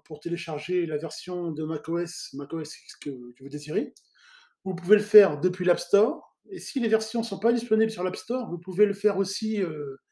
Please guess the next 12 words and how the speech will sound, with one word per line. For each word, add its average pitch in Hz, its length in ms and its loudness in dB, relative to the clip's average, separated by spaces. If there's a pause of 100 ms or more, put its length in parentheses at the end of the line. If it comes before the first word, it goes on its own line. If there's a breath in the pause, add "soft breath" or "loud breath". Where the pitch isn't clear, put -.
(380 soft breath)
à 175 80 -6
partir 185 400 0
de 160 60 -6
certains - 320 -8
utilitaires, 170 540 -4
hein, 160 200 -12
comme 147 220 -4
M 151 180 -6
D 151 160 -6
S 180 480 -4
ou 160 160 -6
autres. - 240 -14